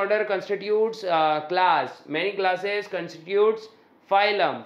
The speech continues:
phylum। अगर प्लांट के बारे में बात हो रही तो इसको डिवीजन बोलते हैं बच्चों। क्या बोलते हैं? डिवीजन, ठीक है? And many phylum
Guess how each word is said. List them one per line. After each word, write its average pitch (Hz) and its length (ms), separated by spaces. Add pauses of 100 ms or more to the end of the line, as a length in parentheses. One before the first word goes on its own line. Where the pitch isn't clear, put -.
phylum। 160 320
अगर 170 180
प्लांट 185 420
के 202 100
बारे 196 220
में 202 80
बात 185 200
हो 202 60
रही 190 100
तो 190 100
इसको 196 240
डिवीजन 156 560
बोलते 131 260
हैं 123 80
बच्चों। 123 200
क्या 147 160
बोलते 151 280
हैं? 202 220 (500)
डिवीजन, 160 500 (2000)
ठीक 175 160
है? 202 240
And 160 260
many 247 460 (1300)
phylum 185 520